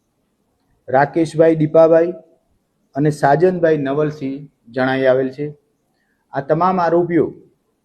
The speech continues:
ગરબાડા તાલુકાના જિલ્લા દાહોદના આંબલી ગામના વતનીઓ છે. વધુમાં પૂછપરછ કરતા કુલ બે વર્ષથી પણ વધુના સમયગાળા દરમિયાન ભાવનગર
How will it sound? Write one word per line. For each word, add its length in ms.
ગરબાડા 480
તાલુકાના 540
જિલ્લા 300
દાહોદના 540
આંબલી 380
ગામના 360
વતનીઓ 480
છે. 80
વધુમાં 500
પૂછપરછ 540
કરતા 320
કુલ 160
બે 100
વર્ષથી 320
પણ 200
વધુના 380
સમયગાળા 540
દરમિયાન 460
ભાવનગર 460